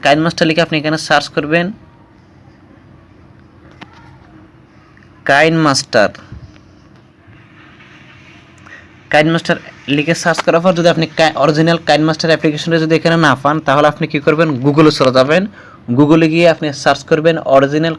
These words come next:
কাইনমাস্টার অ্যাপ। লেখার পর আপনি কাইনমাস্টার অ্যাপ্লিকেশনটা পেয়ে যাবেন। তারপর ওখান থেকে ডাউনলোড করে নেবেন, ইনস-,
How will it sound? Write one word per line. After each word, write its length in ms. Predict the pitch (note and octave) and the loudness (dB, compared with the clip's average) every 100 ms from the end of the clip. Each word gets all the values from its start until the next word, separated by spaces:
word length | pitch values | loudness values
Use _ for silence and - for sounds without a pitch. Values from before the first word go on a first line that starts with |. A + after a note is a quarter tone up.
| - | -2
কাইনমাস্টার 460 | C3+ C#3 C#3 - C#3+ - | -2 -2 -6 -8 -10 -6
অ্যাপ। 220 | A2+ F#2+ - - - | -6 -6 -10 -18 -6
লেখার 240 | C3 C#3+ D#3 | -2 0 0
পর 100 | E3+ E3 | 0 0
আপনি 140 | E3+ E3 | -4 -2
কাইনমাস্টার 380 | C#3+ C3+ C#3 D#3+ | 0 0 -2 -2
অ্যাপ্লিকেশনটা 500 | D3 D3 C#3 D#3 F3 F3 | -2 -4 -4 -4 -2 0
পেয়ে 140 | E3+ D#3 | 2 2
যাবেন। 220 | E3 G3 G3+ - - | 0 -2 -8 -18 -2
তারপর 200 | C#3 C#3 C3+ | 0 0 -4
ওখান 140 | D3+ D3 | -4 -2
থেকে 140 | E3 D3 C3+ | 0 2 2
ডাউনলোড 340 | B2 C#3 C#3+ D3+ | 2 0 -4 -4
করে 140 | C3 C3+ | -2 -2
নেবেন, 220 | D3 F#3 A#3 - - C3+ | -2 -4 -6 -14 -10 0
ইনস-, 240 | C#3+ C#3+ | 0 0